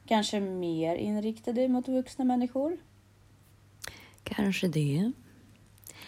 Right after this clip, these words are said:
Speaker 2: Jag vet inte. Alltså, jag
Speaker 1: Sitter du och klurar på någonting?
Speaker 2: Ja, men alltså, eller inte klura, eller jag vet inte. Jag bara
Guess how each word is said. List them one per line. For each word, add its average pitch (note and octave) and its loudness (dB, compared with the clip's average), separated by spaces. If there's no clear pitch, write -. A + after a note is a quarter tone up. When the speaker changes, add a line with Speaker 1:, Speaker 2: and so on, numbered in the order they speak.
Speaker 2:
Jag E3 0
vet G#3+ 8
inte. - -2
Alltså, - -2
jag F3 2
Speaker 1:
Sitter A#3 2
du B3 6
och A#3+ 2
klurar A#3+ 4
på C4+ 4
någonting? G#3 0
Speaker 2:
Ja, A#3+ 10
men A3+ 6
alltså, G3+ 6
eller G#3 8
inte F#3+ 6
klura, G#3 8
eller G#3 6
jag F#3+ 8
vet B3+ 6
inte. G3 0
Jag F#3+ 2
bara F3+ -2